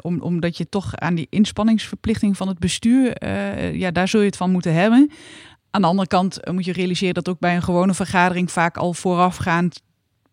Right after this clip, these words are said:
vrij duidelijk is welke kritische vragen gesteld gaan worden en dat er dan ook zeker een script vaak klaar ligt voor de bestuurders om bepaalde vragen te beantwoorden. Ehm,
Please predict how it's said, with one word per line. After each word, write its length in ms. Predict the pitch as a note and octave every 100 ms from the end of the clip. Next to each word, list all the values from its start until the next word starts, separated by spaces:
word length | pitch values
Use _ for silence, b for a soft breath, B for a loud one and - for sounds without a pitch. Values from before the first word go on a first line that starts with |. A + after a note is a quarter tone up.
| _
vrij 280 | - F#3 F3
duidelijk 460 | F3 F3+ F3 -
is 220 | D3+ E3+
welke 300 | D#3+ E3+ E3+
kritische 400 | E3+ F3+ - E3
vragen 300 | D#3+ E3+ E3+
gesteld 400 | D#3 E3+ - E3+
gaan 140 | E3+ D#3+
worden 200 | E3+ E3
en 60 |
dat 140 | D3+ D#3
er 60 |
dan 160 | D#3+ F3+
ook 180 | F3 -
zeker 320 | F3+ F3 E3+
een 80 | D#3
script 400 | - F3+ D#3+ -
vaak 340 | - D3+ -
klaar 280 | - D#3 D#3
ligt 260 | D#3 - -
voor 280 | E3 D#3 D3 B B B
de 60 | D3+
bestuurders 460 | D#3+ - E3+ D#3+
om 80 | E3
bepaalde 360 | E3 D#3+ D#3+ D#3+
vragen 400 | - D#3+ D#3 D#3
te 100 | D3+
beantwoorden. 760 | D3+ E3+ D3+ D#3+ D#3 D#3 A3+ B B B B B -
Ehm, 280 | F3 D#3+